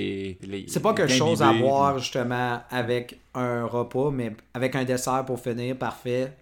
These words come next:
Speaker 2: mais pas, euh, starte pas un, un, commence pas à soupe avec ça, tu sais,
Speaker 1: <laughs>
Speaker 2: non, non.
Speaker 1: Une épluchette de blé d'Inde, puis là, tu
Speaker 2: Mm.
Speaker 1: dis, « Mais non, mais ça me goûte à rien.
Speaker 2: C'est
Speaker 1: Pas assez de beurre. » Ah non, il goûte à rien.
Speaker 2: Puis une autre affaire, avoir un bon bourbon de même, c'est aussi pour la bouffe, tu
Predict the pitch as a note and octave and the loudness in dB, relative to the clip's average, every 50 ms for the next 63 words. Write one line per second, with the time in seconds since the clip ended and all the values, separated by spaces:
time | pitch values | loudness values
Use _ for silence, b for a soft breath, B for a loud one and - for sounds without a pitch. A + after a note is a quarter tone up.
0 | _ _ - A#2+ G#2+ G#2+ - - B2+ A#2+ A#2+ B2 A#2+ A2+ A2 G2+ - b b b | _ _ -10 -8 -8 -8 -8 -4 -2 0 2 2 2 0 -2 -4 -8 b b b
1 | b b - - - D3 C3+ C#3 - D#3+ D#3+ D#3+ D3 C3 A#2 A2+ G#2+ G#2 G2+ G2 | b b -12 -2 0 0 0 0 0 0 2 2 2 0 -2 -2 -4 -6 -8 -10
2 | F#2+ b b b b b b b b b b b - A2+ A2 G#2 G#2 G#2 G#2+ G#2 | -12 b b b b b b b b b b b -12 -10 -8 -8 -8 -8 -10 -8
3 | G#2 G#2+ G#2 G#2 G2+ G2 - - C3 C#3 C#3+ C#3+ C#3+ - - F3 E3+ D3+ B2+ - | -8 -8 -8 -8 -10 -12 -6 -4 0 2 2 2 2 2 4 6 6 6 4 4
4 | - - D3+ D#3 D3+ D3 B2 - A#2+ A2 - - - A#2+ G#2+ G2+ G2 - B2 A#2 | 0 2 2 2 2 0 -2 -2 -2 -6 -6 -6 -6 -6 -4 -6 -6 -4 -4 -4
5 | A#2 A#2 A2 G#2+ G2+ A2 A#2+ B2 B2 A#2 F#2+ - - - - - - - - - | -4 -4 -6 -6 -6 -6 -4 -2 -2 -4 -4 -6 -12 -14 -16 -16 -18 -20 -20 -20
6 | _ - - - - A2 G2+ - - - A#2 A2 A2 G2+ F#2+ F#2+ F#2+ F#2 F#2 F#2 | _ -18 -16 -10 -8 -8 -8 -8 -6 -4 -4 -2 -2 -2 -2 -2 -2 -2 -4 -6
7 | G2+ A2 A2+ A2 G2 D3 D#3 D#3 A2 B2+ D#3+ E3 - - - D3+ D3 C3 C#3 C3+ | -8 -10 -10 -10 -4 -4 -4 -4 -4 -4 -4 -4 -6 -6 -6 -6 -6 -4 -4 -2
8 | - C3 A#2+ A#2 B2 C#3+ D#3+ E3 D#3+ C3 G2+ - - A#2 - - B2+ B2 - B2 | 0 0 0 0 -2 -4 -6 -6 -8 -10 -10 -10 -10 -10 -2 0 0 0 0 -2
9 | A2 G2 G2+ G#2+ A#2 C3 A#2+ A2 A2 A#2+ C3+ D3+ D#3 A2+ A2 B2+ B2+ C3 B2 A2+ | -4 -2 0 0 0 0 -2 -4 -4 -6 -6 -6 -8 -6 -6 -4 -2 -2 -4 -4
10 | B2+ C#3 C#3+ C3 A#2 A#2+ A2 - - D3+ C#3 C3+ C#3 C#3+ C#3 C#3 C3 B2+ - C3 | -4 -6 -8 -10 -10 -12 -10 -4 0 0 2 4 2 2 4 4 2 2 4 2
11 | C3+ C#3+ C#3 C3 C3+ B2+ B2 B2 A#2+ A2+ A#2+ B2 B2+ A#2+ C3 C3 A#2 G#2+ A2+ A#2+ | 2 4 4 2 2 2 2 0 0 -2 -2 -2 -2 0 0 -2 -2 -2 -4 -4
12 | A#2 A#2+ C3 B2+ A#2+ A#2 A2+ A2+ A2+ A#2+ B2 B2 B2+ B2 - - - A#2+ A2+ A2+ | -2 -2 -4 -2 -4 -4 -4 -2 -4 -4 -4 -4 -6 -6 -8 -8 -6 -4 -4 -2
13 | A2+ A2 A2 G#2 - - - B2+ A2+ - G#2+ A2 A2 G#2+ F#2+ G#2+ A2 A2+ A2+ A2 | -4 -4 -4 -4 -4 -4 -4 -6 -6 -6 -6 -6 -6 -6 -6 -6 -6 -6 -6 -8
14 | - - | -10 -14